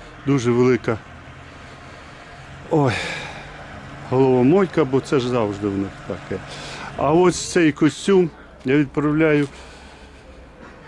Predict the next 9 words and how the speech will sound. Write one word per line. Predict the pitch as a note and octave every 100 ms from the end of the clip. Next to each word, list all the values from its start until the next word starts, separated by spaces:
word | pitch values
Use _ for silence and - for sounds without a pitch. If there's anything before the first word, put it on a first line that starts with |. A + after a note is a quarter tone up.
| - - - - - - -
Е, | D#3
ці | C#3+ G3
маскувальні | F3 D3+ F#3 F#3 F3
сітки | D#3+ G#3 - F3+
я | E3
відправляю, | - D#3 D#3 D#3+
я | D#3
вже | C#3 C#3
казав, | C3 C3+ C3+ C3